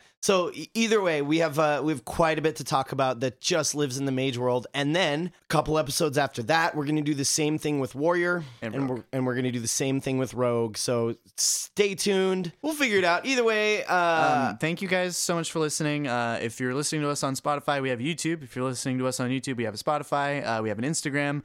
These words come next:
Speaker 2: Please follow us, like, subscribe on YouTube, give us a rating on Spotify. It really, really helps us get out. Uh, it helps,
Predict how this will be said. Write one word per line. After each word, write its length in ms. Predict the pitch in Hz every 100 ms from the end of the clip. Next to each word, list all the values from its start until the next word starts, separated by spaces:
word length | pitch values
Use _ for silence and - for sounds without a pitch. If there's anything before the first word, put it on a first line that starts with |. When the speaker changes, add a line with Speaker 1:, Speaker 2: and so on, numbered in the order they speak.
| - _ _
Speaker 2:
Please 200 | 160 151
follow 260 | 156 151 151
us, 320 | 147 - -
like, 320 | 139 147 - -
subscribe 720 | - 127 - 147 143 139 127
on 160 | 120
YouTube, 340 | 135 135 143 127
give 140 | 131
us 140 | 131 135
a 40 |
rating 340 | 123 127 127
on 120 | 123 120
Spotify. 640 | - 120 117 123 117 117
It 60 |
really, 280 | 113 123 123
really 180 | 117 113
helps 300 | 117 113 -
us 140 | 113 -
get 160 | 117
out. 280 | 110 113 104
Uh, 240 | - 107 110
it 40 |
helps, 340 | 107 107 -